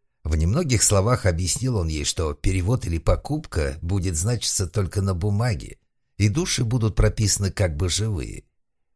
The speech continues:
«Да на что ж они тебе?» сказала старуха, выпучив на него глаза. «Это уж мое дело».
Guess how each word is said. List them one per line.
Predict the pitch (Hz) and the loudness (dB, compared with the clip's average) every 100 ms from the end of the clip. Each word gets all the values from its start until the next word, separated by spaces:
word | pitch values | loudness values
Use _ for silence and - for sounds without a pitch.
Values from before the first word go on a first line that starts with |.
| _ _ - | _ _ 2
«Да | 135 120 120 - | 4 4 0 -4
на | 151 175 | 0 0
что | - - | 0 -2
ж | - | 0
они | 101 90 | 0 -2
тебе?» | 82 123 87 60 64 _ _ _ | -2 -2 -2 -6 -8 _ _ _
сказала | - - 87 85 76 | -6 2 4 4 0
старуха, | - 85 90 82 | 0 -2 -2 -4
выпучив | 78 76 - 78 80 | -4 -4 -4 -6 -4
на | 78 | -4
него | 71 69 | -4 -6
глаза. | 67 78 73 64 - _ _ _ - | -4 -4 -4 -8 -10 _ _ _ -4
«Это | 254 233 | -4 -2
уж | 208 156 | -4 4
мое | 123 78 69 | 6 6 2
дело». | 67 67 64 | -2 -4 -6